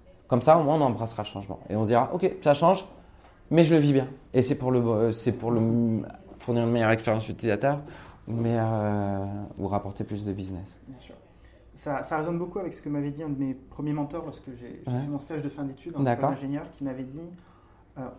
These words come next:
Speaker 2: On code pour demain. » Il me disait cette phrase très souvent. Il me disait, « Ah non, Lilian, tu vois, ça, ça va pas parce qu'on code pour demain. »
Speaker 1: Ouais, exactement.
Speaker 2: Il me le répétait très souvent, ce, cette phrase. Mhm.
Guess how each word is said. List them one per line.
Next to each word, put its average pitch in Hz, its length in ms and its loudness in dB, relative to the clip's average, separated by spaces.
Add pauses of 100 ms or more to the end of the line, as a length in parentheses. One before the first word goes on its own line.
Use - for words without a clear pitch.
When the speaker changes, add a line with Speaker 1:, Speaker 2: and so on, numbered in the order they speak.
(320)
Speaker 2:
On 147 60 -6
code 170 220 -8
pour 147 160 -8
demain. » 135 220 -6 (1000)
Il 139 60 -6
me 139 40 -4
disait 139 200 -8
cette 139 160 -14
phrase 147 200 -10
très 190 140 -10
souvent. 151 260 -12 (240)
Il 143 80 -8
me 139 40 -6
disait, « 147 180 -6
Ah 147 40 -6
non, 170 180 -6
Lilian, 143 300 -6
tu - 80 -20
vois, 151 120 -8
ça, 156 140 -10
ça 170 120 -8
va 190 100 -2
pas 175 320 -6 (520)
parce - 120 -18
qu'on 156 120 -10
code 160 220 -8
pour 151 140 -10
demain. » 147 220 -2 (120)
Speaker 1:
Ouais, 117 60 -6 (220)
exactement. 147 440 -2
Speaker 2:
Il - 20 0
me 151 60 2
le 160 60 4
répétait 160 280 -2
très 175 160 -10
souvent, 165 220 -14
ce, - 160 -20 (120)
cette - 180 -20
phrase. - 200 -20 (400)
Mhm. 143 80 -14